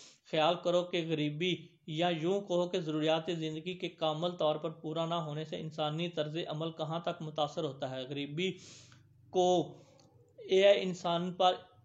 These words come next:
बहुत बुरा असर डालती है, बल्कि बसा औकात इंसानी रूह के मुजल्ला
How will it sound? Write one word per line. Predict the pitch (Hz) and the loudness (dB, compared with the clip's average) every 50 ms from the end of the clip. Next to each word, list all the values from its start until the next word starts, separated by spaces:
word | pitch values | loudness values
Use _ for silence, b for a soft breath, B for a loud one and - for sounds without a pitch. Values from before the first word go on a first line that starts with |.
| - - - - _ - _ - | -20 -20 -20 -20 _ -20 _ -14
बहुत | 151 156 170 180 185 185 202 202 202 | -12 -4 0 2 6 6 6 4 2
बुरा | 165 175 185 175 | 0 2 2 2
असर | 170 - 185 185 165 | 4 2 0 2 4
डालती | 151 143 139 135 139 160 147 | 4 2 2 0 -2 -4 -4
है, | 143 123 117 113 - - - - - - _ _ _ _ _ - - - - - - - - - _ _ _ _ _ - | -2 -2 -4 -4 -8 -16 -20 -20 -20 -20 _ _ _ _ _ -20 -20 -20 -20 -20 -20 -20 -20 -20 _ _ _ _ _ -6
बल्कि | 160 156 160 160 160 190 175 | -2 0 0 0 0 0 -2
बसा | 147 147 139 160 175 | -2 -2 -2 2 4
औकात | 180 180 175 175 - 180 180 175 | 4 4 4 2 2 0 0 0
इंसानी | 175 165 165 165 160 160 175 180 | -2 -4 -4 -4 -2 -2 -2 -2
रूह | 160 175 180 190 185 | -2 -2 -2 -2 -2
के | 185 - 165 | -2 -4 -4
मुजल्ला | 160 156 151 151 143 147 143 147 151 160 165 | -4 -4 -4 -4 -2 -2 -2 0 2 4 4